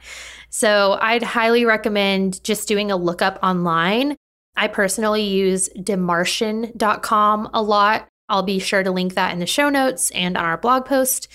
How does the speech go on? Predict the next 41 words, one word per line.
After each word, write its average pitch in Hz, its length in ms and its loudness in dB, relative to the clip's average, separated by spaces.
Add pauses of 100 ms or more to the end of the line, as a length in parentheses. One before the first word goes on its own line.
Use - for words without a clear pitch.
(640)
But 208 460 0
there 240 400 2
you 233 160 0
can 233 140 -4
just 220 200 -2
enter 247 240 0
your 254 200 4
domain 220 680 0 (100)
and 196 580 0
it 220 120 2
will 202 220 0
pop 302 260 2
up 311 200 0
and 285 100 -4
tell 330 160 -2
you 220 200 0
if 220 220 -2
you 262 100 -2
have 196 160 -2
a 208 40 -4
D 220 160 -4
marc 170 280 -2
record. - 360 -8 (560)
We'll 233 120 4
get 254 200 2
more 208 260 4
into 233 680 2
D 214 240 0
marc 240 260 2
and 220 120 -2
how 196 200 2
that 196 160 2
all 196 240 2
works. 196 400 -2 (360)
But 233 120 0
if 233 180 0
you 269 160 0
enter 226 380 -2
your 220 360 2
domain 226 640 0
into 202 580 0